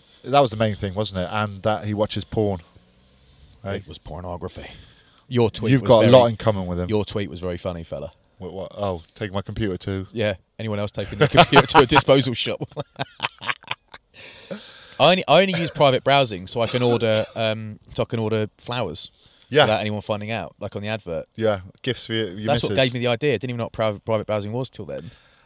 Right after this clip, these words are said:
Speaker 1: Uh, but I'm also glad. Part of me was wanted closure. I just wanted to find out who was the fourth or third or fourth. We
Speaker 2: I
Speaker 1: found a
Speaker 2: know,
Speaker 1: third,
Speaker 2: I sort of
Speaker 1: Jill,
Speaker 2: think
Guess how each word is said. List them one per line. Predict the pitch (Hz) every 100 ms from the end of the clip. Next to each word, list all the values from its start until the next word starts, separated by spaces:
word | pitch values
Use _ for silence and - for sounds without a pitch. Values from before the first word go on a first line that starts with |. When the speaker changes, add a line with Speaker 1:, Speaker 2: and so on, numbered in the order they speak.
| -
Speaker 1:
Uh, | 117 -
but | - 135
I'm | 147 139
also | 135 160 - 131
glad. | 123 107 104 - - - _
Part | - 170
of | 143
me | 127
was | 113 110 - - - - -
wanted | 123 117 95 -
closure. | 120 107 95 85 - _ _ _
I | 98
just | 107 113
wanted | 113 104
to | 104
find | 110 104 98
out | 95 95 _ _
who | 101 101
was | 95 90 - - _ _ _ _
the | -
fourth | - 98 90 98 - _ _ _
or | 98
third | 101 92
or | 87
fourth. | - 87
We | 95
Speaker 2:
I |
Speaker 1:
found | 110 -
a |
Speaker 2:
know, | 180
Speaker 1:
third, | 139 92 175 -
Speaker 2:
I | 175
sort | - -
of | 127
Speaker 1:
Jill, | 101 87
Speaker 2:
think | 90